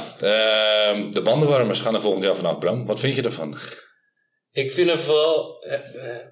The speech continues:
Speaker 2: nou ja, heb ik ervan genoten om een artikel te lezen over Hamilton. Hamilton
Speaker 1: Ja.
Speaker 2: is natuurlijk mister Environment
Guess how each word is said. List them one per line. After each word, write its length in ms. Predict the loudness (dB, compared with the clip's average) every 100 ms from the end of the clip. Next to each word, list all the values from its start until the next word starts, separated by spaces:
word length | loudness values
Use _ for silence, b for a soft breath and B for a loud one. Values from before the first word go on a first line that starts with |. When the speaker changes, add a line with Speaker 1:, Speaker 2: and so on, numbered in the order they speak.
| -16
Speaker 2:
nou 220 | -10 -10
ja, 60 | -8
heb 200 | -8 -6
ik 60 |
ervan 260 | -4 -2 -2
genoten 520 | -2 0 0 0 0
om 140 | 0 -2
een 260 | -4 -6
artikel 420 | -10 -8 -8 -6 -4
te 140 | -2
lezen 320 | 0 0 0
over 280 | -4 -4 -4
Hamilton. 580 | -4 -4 -4 -4 -6 -14 B B
Hamilton 340 | -4 0 2 2
Speaker 1:
Ja. 60 |
Speaker 2:
is 140 | 2 0
natuurlijk 600 | -2 0 2 0 -2 -16
mister 680 | -18 -6 -2 0 2 2 0 -2 -10
Environment 840 | -10 -2 0 2 0 -2 -2 -4